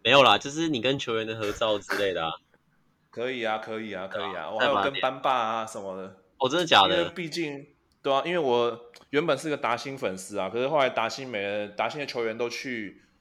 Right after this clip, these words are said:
Speaker 2: 裕隆嘛。
Speaker 1: 嗯，像辉哥也是。
Speaker 2: 对啊，辉哥啊，对，我也是辉哥的粉丝啊。
Speaker 1: <laughs>
Speaker 2: 对啊。
Speaker 1: OK。
Speaker 2: <laughs> 没有啦，不，不鼓励大家那个啦，打下体啊。
Speaker 1: 是啊。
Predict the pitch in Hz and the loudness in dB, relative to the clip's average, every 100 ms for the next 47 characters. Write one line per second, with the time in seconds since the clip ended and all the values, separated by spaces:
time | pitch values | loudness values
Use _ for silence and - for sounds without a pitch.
0 | _ _ 139 104 82 78 - _ _ _ | _ _ -6 -4 -4 -8 -14 _ _ _
1 | _ _ _ - 95 85 85 - 117 107 | _ _ _ -4 -2 -2 -6 0 0 2
2 | 117 107 104 101 73 92 85 - - _ | 0 0 0 -2 -2 -6 -8 -10 -18 _
3 | _ _ _ _ _ 113 113 110 107 104 | _ _ _ _ _ -6 -4 -4 -2 -2
4 | 104 107 117 110 117 110 107 104 92 82 | -4 -4 -4 -6 -6 -4 -2 -4 -6 -12
5 | - - 80 78 - _ _ - - 160 | -16 -12 -10 -12 -14 _ _ -14 -12 -8
6 | 277 - - - - - - - - - | -8 -6 -8 -10 -16 -16 -16 -14 -16 -14
7 | 254 320 349 269 240 - 98 95 90 92 | -12 -12 -12 -12 -14 -14 -12 -6 -4 -6
8 | - 143 147 - - 123 131 110 104 101 | -6 -6 -8 -20 -8 0 2 4 2 0
9 | - 147 165 151 110 127 123 113 113 113 | -4 -10 -10 -8 -6 -4 0 2 2 -2
10 | 110 87 76 - _ _ _ _ _ 90 | -4 -6 -6 -10 _ _ _ _ _ -8
11 | 85 123 107 92 73 - _ - _ _ | -4 -4 -4 -8 -16 -18 _ -20 _ _
12 | - - 73 50 | -20 -8 -8 -8